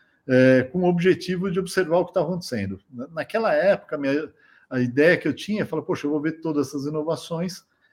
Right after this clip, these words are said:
e vou pegar um, alguma dessas empresas que eu, eu vou descobrir na, nas minhas pesquisas e com-,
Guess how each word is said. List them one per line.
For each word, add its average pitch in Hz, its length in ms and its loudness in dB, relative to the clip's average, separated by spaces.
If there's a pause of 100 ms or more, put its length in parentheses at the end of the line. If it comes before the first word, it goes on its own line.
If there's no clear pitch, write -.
(140)
e 185 80 -6
vou 165 200 0
pegar 143 240 6
um, 165 260 2
alguma 139 400 0
dessas 135 360 -2
empresas 123 680 0
que - 100 -4
eu, 120 380 -2
eu 113 80 -4
vou 120 140 -4
descobrir 117 680 -2
na, 110 400 -2
nas 110 100 -4
minhas 117 200 -2
pesquisas 170 640 -6
e 185 40 -6
com-, 196 240 -8